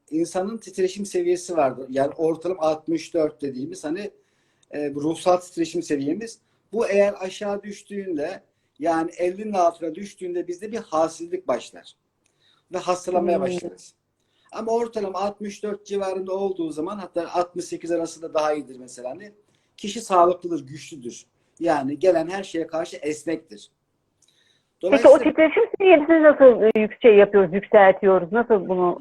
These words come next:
Speaker 2: ayarlayabiliyoruz kendimiz?
Speaker 1: Şimdi ne kadar güzel şeyler düşünürsek eğer, ne kadar heyecan verici işler yapmış olduğumuz zaman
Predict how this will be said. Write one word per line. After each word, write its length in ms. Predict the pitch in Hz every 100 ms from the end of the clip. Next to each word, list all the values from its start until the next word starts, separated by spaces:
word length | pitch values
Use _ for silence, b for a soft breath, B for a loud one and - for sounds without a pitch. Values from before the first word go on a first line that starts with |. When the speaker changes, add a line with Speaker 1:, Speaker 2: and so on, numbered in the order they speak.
| -
Speaker 2:
ayarlayabiliyoruz 840 | 202 196 185 175 180 180 170 170 165
kendimiz? 420 | 202 180 175 247 571 - _ _ _ _
Speaker 1:
Şimdi 420 | - 151 160 165 _ -
ne 140 | 208
kadar 220 | 226 233
güzel 360 | 214 190 202 208
şeyler 420 | 202 202 196 190
düşünürsek 600 | 180 - 196 196 196 190
eğer, 260 | 185 180 170
ne 100 | 165
kadar 240 | 170 180 165 _ _ _
heyecan 600 | 120 147 175 175 185 180
verici 300 | 175 165 175
işler 260 | 170 - 175
yapmış 380 | 170 175 170
olduğumuz 440 | 175 165 160 175 156
zaman 380 | 170 165 170